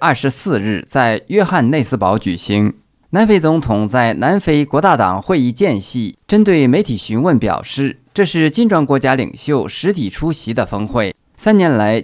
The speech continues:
金砖峰会都是虚拟峰会，这次我们承诺举行一次我们可以彼此直视的峰会。作为国际刑事法院成员国，当俄罗斯总统普京出现在其领土时，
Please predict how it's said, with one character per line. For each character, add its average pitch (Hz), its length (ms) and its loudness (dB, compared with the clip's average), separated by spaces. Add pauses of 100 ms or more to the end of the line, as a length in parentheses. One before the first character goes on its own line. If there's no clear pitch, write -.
金 233 160 4
砖 165 180 2
峰 131 220 2
会 120 240 0
都 180 160 -2
是 139 240 -2
虚 208 180 -2
拟 98 180 -2
峰 110 240 -4
会， 107 400 -4
这 190 200 2
次 127 440 -6
我 123 120 -4
们 139 120 2
承 127 340 0
诺 170 200 2
举 110 160 -8
行 135 180 0
一 120 120 0
次 120 400 -8
我 117 100 -2
们 135 160 0
可 170 160 -2
以 143 140 0
彼 180 200 0
此 - 280 -6
直 147 240 -4
视 190 240 -4
的 101 120 -4
峰 104 220 -6
会。 98 240 -2 (380)
作 175 220 2
为 131 260 2
国 151 200 4
际 190 240 2
刑 131 200 0
事 156 120 0
法 85 220 -2
院 107 260 0
成 113 220 0
员 131 220 2
国， 98 420 0 (180)
当 147 200 2
俄 175 120 2
罗 208 140 4
斯 165 220 -6
总 135 180 0
统 113 220 0
普 80 200 -2
京 143 320 0
出 - 160 -4
现 165 240 2
在 113 220 0
其 123 180 -2
领 123 200 2
土 85 180 0
时， 107 340 -4